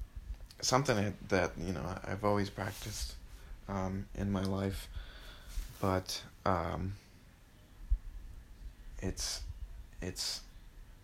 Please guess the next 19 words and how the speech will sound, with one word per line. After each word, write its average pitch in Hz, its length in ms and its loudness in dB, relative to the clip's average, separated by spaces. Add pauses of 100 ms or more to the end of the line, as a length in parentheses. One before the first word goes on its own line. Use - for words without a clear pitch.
(340)
it's 95 200 -6
pretty 143 260 -4
crazy 95 480 0 (1080)
how, 85 440 0
uh, 76 220 -2 (560)
people 101 360 2
just - 280 0 (720)
aren't, 95 180 2 (160)
aren't 104 280 0
patient, 95 520 -2
that 87 180 0 (1200)
they, 98 200 6
f-, - 260 2
f-, - 180 -8
you 101 140 4
know, 92 220 4 (640)
people 104 200 6
my 107 220 8
age 95 420 2